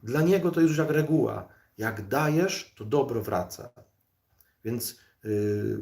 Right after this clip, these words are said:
próbuj dawać to, co możesz. Ono do ciebie to dobro prędzej czy później wróci. I teraz psalm: "Na wieki będę sławił łaski Pana.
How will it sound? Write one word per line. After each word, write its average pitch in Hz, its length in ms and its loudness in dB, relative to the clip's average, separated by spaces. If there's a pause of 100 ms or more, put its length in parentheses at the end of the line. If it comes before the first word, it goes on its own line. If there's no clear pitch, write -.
(160)
próbuj 101 560 2
dawać 117 480 -2
to, 135 420 -4
co - 140 -12
możesz. 101 680 -6 (220)
Ono 127 220 -2
do 107 120 -4
ciebie 104 260 -4
to 104 120 -10
dobro 104 340 0
prędzej 113 420 -6
czy 107 100 -10
później 101 380 -4
wróci. 95 500 -10 (760)
I - 40 -20
teraz 147 640 -2 (160)
psalm: 151 580 0 (280)
"Na 113 160 -4
wieki 151 380 0
będę 139 340 0
sławił 120 440 -2
łaski 113 340 -4
Pana. 95 480 -10